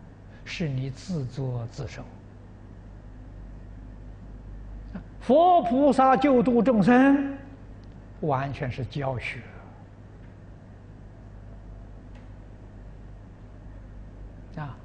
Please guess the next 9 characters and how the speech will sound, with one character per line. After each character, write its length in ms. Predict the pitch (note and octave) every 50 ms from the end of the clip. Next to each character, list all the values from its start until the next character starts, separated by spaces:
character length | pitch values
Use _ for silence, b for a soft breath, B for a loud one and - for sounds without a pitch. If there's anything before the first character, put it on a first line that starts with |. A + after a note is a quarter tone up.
| -
把 120 | - E3 E3+
心 320 | - - D4 D4 D4+ C4+
性 220 | - C4+ B3 A3+ G#3
的 140 | A3 G#3+
理、 640 | G#3+ G3+ F#3+ E3+ D#3+ E3+ G#3+ C4+ C#4+ C4+ - - - - - - - - - - - - - - - B B B -
因 280 | G#3 A#3 C4 C4 C#4 B3+
果 200 | F3+ E3+ E3 F#3+
之 220 | F3+ F#3+ G3 F#3+ F3+
事 220 | - - - E4